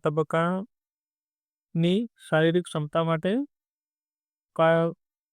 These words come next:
ક્વોલિફાય થશે. એટલે કે જે મિત્રોને ચાલીસ ટકા માર્ક્સ હશે તે મિત્રો, હા, તે મિત્રો ફિઝિકલ માટે લાયક ગણાશે.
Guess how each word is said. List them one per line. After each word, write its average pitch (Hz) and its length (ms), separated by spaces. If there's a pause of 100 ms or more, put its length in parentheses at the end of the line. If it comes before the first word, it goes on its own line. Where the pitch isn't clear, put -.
(340)
ક્વોલિફાય 170 420
થશે. 165 280
એટલે 160 180
કે 156 100
જે 151 160
મિત્રોને 175 400
ચાલીસ 156 380
ટકા 170 280 (100)
માર્ક્સ 160 380
હશે 180 220
તે 165 200
મિત્રો, 160 400 (1800)
હા, 156 120 (1000)
તે 175 100
મિત્રો 170 340 (680)
ફિઝિકલ 165 380
માટે 151 260
લાયક 156 320
ગણાશે. 160 500